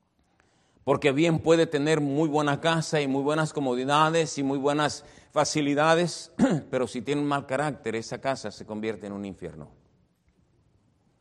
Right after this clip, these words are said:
Dice la palabra de Dios en Proverbios dieciocho catorce, <clears throat> "El ánimo del hombre soportará su enfermedad, mas ¿quién soportará al ánimo angustiado?".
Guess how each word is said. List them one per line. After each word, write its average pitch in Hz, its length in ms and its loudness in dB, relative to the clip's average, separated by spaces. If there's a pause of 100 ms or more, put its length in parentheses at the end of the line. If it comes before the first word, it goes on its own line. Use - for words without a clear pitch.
(720)
Dice 160 300 4
la 170 140 4
palabra 156 300 8
de 151 100 6
Dios 160 320 4
en 156 100 2
Proverbios 147 560 2
dieciocho 139 640 0
catorce, 131 720 0 (120)
<clears throat> - 1160 -6
"El 110 180 2
ánimo 180 360 6
del 147 180 6
hombre 170 320 4
soportará 139 640 2
su 170 140 -2
enfermedad, 143 720 0 (840)
mas 104 380 0
¿quién 151 240 2
soportará 123 1040 0 (720)
al 95 160 0
ánimo 113 340 0
angustiado?". 95 600 -6